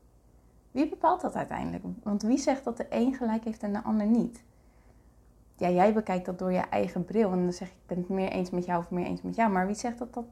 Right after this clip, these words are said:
dat, dat dan klopt? Wie zegt dat dat de waarheid is? En daarom is het heel erg prettig om los te gaan laten dat er een waarheid moet zijn.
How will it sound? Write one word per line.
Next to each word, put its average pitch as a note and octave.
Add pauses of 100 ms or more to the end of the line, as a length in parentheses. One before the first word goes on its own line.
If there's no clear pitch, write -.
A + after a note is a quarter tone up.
dat, A#3
dat B3
dan A#3+
klopt? C#4+
Wie G#3+
zegt A#3+
dat A#3
dat A#3+
de G#3
waarheid B3
is? - (1300)
En G3
daarom C4+
is A3
het G#3
heel F#3
erg -
prettig A#3
om F#3+
los C#4
te -
gaan F3
laten F3
dat A#3
er G#3+
een F#3
waarheid F#3
moet D#3
zijn. -